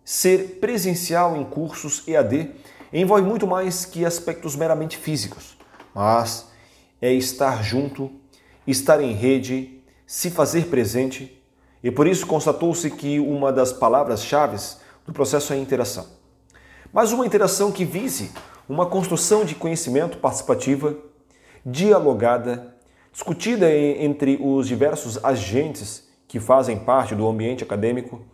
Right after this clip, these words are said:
em especial os estudantes e tutores, tanto de a-, do polo quanto tutores da própria disciplina conteudista. Algo que vem com isso sendo cada vez mais, é, buscado e incorporado no planejamento do curso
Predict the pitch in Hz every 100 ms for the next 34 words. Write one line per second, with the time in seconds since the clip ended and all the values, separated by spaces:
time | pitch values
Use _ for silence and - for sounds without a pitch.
0 | _ _ _ 127 147 - 151 147 160 160
1 | 147 131 117 147 147 120 107 123 131 135
2 | 135 - - _ _ _ _ _ _ 254
3 | 269 254 220 139 151 135 - - 131 117
4 | - 113 120 175 226 - 147 151 143 131
5 | - 160 160 127 170 - - 180 - -
6 | 170 - 285 214 - 117 104 107 90 87
7 | - - _ _ _ _ _ _ _ _
8 | _ _ _ _ - 151 180 180 160 190
9 | 175 151 175 175 - 190 190 185 175 180
10 | 156 160 170 165 - - - - 156 143
11 | 139 208 - - 180 202 123 120 175 190
12 | - 147 147 151 156 - 190 202 165 135
13 | 156 185 123 117 110 156 160 -